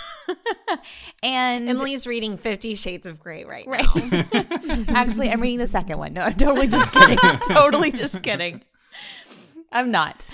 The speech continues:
Speaker 1: Um, but, and that for me was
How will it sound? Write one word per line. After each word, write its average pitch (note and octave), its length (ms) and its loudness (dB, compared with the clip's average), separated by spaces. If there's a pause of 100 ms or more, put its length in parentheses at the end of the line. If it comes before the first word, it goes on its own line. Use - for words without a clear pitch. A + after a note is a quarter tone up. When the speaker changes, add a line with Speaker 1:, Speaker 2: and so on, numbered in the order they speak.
(160)
Speaker 1:
Um, C4+ 300 2 (160)
but, C#4 460 2 (180)
and C#4 240 -2
that C#4 280 4
for D4+ 120 -2
me A#3 540 -2
was F#3 600 -2